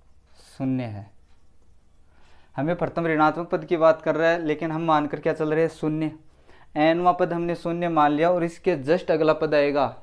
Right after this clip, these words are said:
शून्य के बाद में, वो कौन सा आ जाएगा? ऋणात्मक पद आ जाएगा। तो हम शून्य के लिए निकाल लेते हैं पहले। तो माना एन, समांतर श्रेणी का एनवा पद क्या है? शून्य है, अर्थात एएन बराबर क्या है?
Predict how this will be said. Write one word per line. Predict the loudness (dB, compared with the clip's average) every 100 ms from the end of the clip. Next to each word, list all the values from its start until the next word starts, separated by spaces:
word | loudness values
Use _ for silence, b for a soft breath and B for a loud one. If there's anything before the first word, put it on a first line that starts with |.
| -8
शून्य | -4 -2
के | 0
बाद | 2 2 2
में, |
वो | -2 -2
कौन | -2 -4
सा | -2
आ | -2
जाएगा? | 0 0 -2
ऋणात्मक | 0 -2 -2 -6 -4
पद | 0
आ | 0
जाएगा। | 0 -4 -6 b b b
तो | -2
हम | -2
शून्य | -2 -4 -2
के | 0
लिए | 0 0
निकाल | 0 0 0
लेते | -2 -4
हैं | -4
पहले। | -6 -6 -10 b b b b b -6
तो | -4
माना | 0 2 0 0
एन, | 0 0 -4
समांतर | -10 -2 0 0 -4
श्रेणी | -2 -2 2
का | 2 2
एनवा | 2 0
पद | -2 -2
क्या | -2
है? | -2 -6 -10 -20 -20 -8
शून्य | -6 -4
है, | -4 -6 b b -8
अर्थात | 4 6 6 0 -6
एएन | 0 2 2 2
बराबर | 2 4 4 0
क्या | 0 0
है? | -2